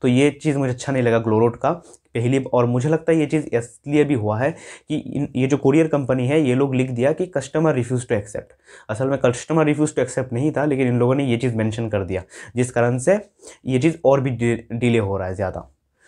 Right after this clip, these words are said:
और आखिरी में अगर शॉप वन ज़ीरो वन की बात करें, तो शॉप वन ज़ीरो वन में क्या है, पहली बार जब एक्सेप्ट नहीं किया, उनको लगा कि कस्टमर एक्सेप्ट नहीं करेंगे, दोबारा मेरे पास नोटिफिकेशन आया, तो नोटिफिकेशन को मुझे एक्सेप्ट करना पड़ता है,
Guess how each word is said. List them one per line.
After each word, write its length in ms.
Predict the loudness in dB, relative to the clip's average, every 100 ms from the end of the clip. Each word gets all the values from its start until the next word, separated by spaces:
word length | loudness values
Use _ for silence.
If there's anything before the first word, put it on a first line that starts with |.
| _ -8
और 140 | -2
आखिरी 360 | 0 -2 0 2
में 100 | 4
अगर 200 | 4 2 0
शॉप 260 | -2 2 4
वन 160 | 4 2
ज़ीरो 180 | 2 2
वन 180 | 2
की 100 | -2
बात 260 | 0 0 0
करें, 300 | -2 -4 -4 -12 _ -12
तो 60 |
शॉप 240 | 2 2 4
वन 160 | 2
ज़ीरो 200 | 4 4
वन 120 | 4 2
में 160 | -2
क्या 140 | -2 -2
है, 120 | -4
पहली 380 | -6 -4 0 2
बार 180 | 0
जब 280 | 0 -4 -4 -10
एक्सेप्ट 360 | -8 -4 -2
नहीं 180 | -2 -2
किया, 300 | -2 -2 -2 -6 -20 -20 _ -8 -4
उनको 220 | 0 2
लगा 200 | 4 2
कि 60 |
कस्टमर 420 | 0 -6 -2 0 0
एक्सेप्ट 280 | 0 -2
नहीं 160 | 0 0
करेंगे, 480 | 0 0 0 0 -4 -20 _
दोबारा 320 | 0 2 2 0
मेरे 160 | 0 2
पास 160 | 2 0
नोटिफिकेशन 560 | -2 -2 -4 -4 -8
आया, 140 | -10 -16 _ -20 -10
तो 60 | -4
नोटिफिकेशन 520 | -2 0 0 0 0
को 60 | 0
मुझे 180 | 2
एक्सेप्ट 320 | 2 2 -2 -2
करना 220 | -2 -2
पड़ता 300 | -4 -8
है, 80 | -18